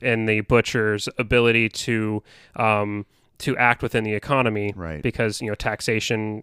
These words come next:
Speaker 1: cuts into their profits,
Speaker 2: Mm-hmm.
Speaker 1: which cuts, which hurts their ability to, you know, raise more pigs or grow more wheat
Speaker 2: Right.
Speaker 1: and stuff like that. So it's within that little quote,
Speaker 2: Mm-hmm.
Speaker 1: there's a lot of,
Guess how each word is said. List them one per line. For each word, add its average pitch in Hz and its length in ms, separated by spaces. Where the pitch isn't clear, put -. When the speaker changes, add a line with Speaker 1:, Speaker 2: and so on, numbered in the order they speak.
Speaker 1:
cuts - 260
into 104 440
their 104 180
profits, 107 520
Speaker 2:
Mm-hmm. 120 100
Speaker 1:
which - 240
cuts, - 400
which 113 400
hurts 120 240
their 117 100
ability 107 380
to, 107 340
you 123 80
know, 107 140
raise 110 320
more 113 140
pigs 110 340
or 101 80
grow 110 240
more 110 220
wheat 107 280
Speaker 2:
Right. 110 120
Speaker 1:
and 117 80
stuff 107 180
like 107 120
that. 104 120
So 135 140
it's 131 160
within 160 440
that 151 220
little 139 280
quote, - 500
Speaker 2:
Mm-hmm. 127 160
Speaker 1:
there's 143 260
a 135 60
lot 127 580
of, 117 480